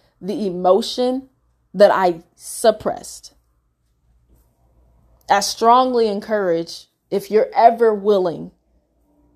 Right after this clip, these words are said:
if any of you guys are ever interested in really digging deep and doing your shadow work and really digging deep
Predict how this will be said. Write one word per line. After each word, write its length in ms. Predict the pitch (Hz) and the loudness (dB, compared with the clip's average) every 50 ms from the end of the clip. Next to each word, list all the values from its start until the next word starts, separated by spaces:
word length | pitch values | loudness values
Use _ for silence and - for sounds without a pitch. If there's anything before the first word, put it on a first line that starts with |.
| _ _ - | _ _ -2
if 180 | 175 170 170 | -2 0 2
any 320 | 185 208 240 262 269 262 254 | 2 4 4 6 6 6 4
of 100 | 240 226 | 4 2
you 140 | 233 226 214 | 0 -2 0
guys 260 | 220 208 202 202 196 | 2 2 2 2 2
are 140 | 190 185 185 | 0 2 4
ever 400 | 196 220 226 226 220 - - _ - | 4 4 4 2 0 -6 -6 _ -2
interested 720 | 247 240 233 220 - 208 208 202 - - 180 170 165 160 _ _ _ _ _ _ _ _ _ _ _ _ _ _ _ _ _ _ _ _ - | 0 0 0 0 -2 -6 -8 -8 -8 -8 -8 -8 -8 -10 _ _ _ _ _ _ _ _ _ _ _ _ _ _ _ _ _ _ _ _ 2
in 420 | 185 196 190 190 175 170 185 - _ _ _ _ _ _ _ _ _ _ _ _ _ - | 2 4 4 2 -2 -6 -8 -14 _ _ _ _ _ _ _ _ _ _ _ _ _ -14
really 460 | 175 170 175 233 254 262 262 262 254 | -6 2 6 8 8 8 8 4 0
digging 460 | 214 196 220 226 226 220 220 208 202 | 0 2 4 4 4 4 0 -4 -6
deep 240 | 180 196 185 175 - | -6 -10 -12 -12 -12
and 160 | 160 170 170 | -12 -10 -2
doing 320 | 165 190 208 247 254 254 240 | 2 2 4 4 2 -2 -2
your 120 | 240 233 | -4 -4
shadow 360 | 233 - - 190 185 180 180 | -4 -2 0 0 2 2 0
work 280 | 175 170 175 175 180 - | -2 -2 -4 -4 -6 -6
and 320 | - 165 165 160 160 160 | -10 -12 -12 -12 -8 -2
really 280 | 180 208 226 240 247 240 | 2 4 6 6 6 4
digging 380 | 208 196 196 196 190 190 190 175 | 2 -2 -2 -2 -2 -6 -8 -8
deep 300 | 170 165 160 - - | -8 -8 -8 -10 -12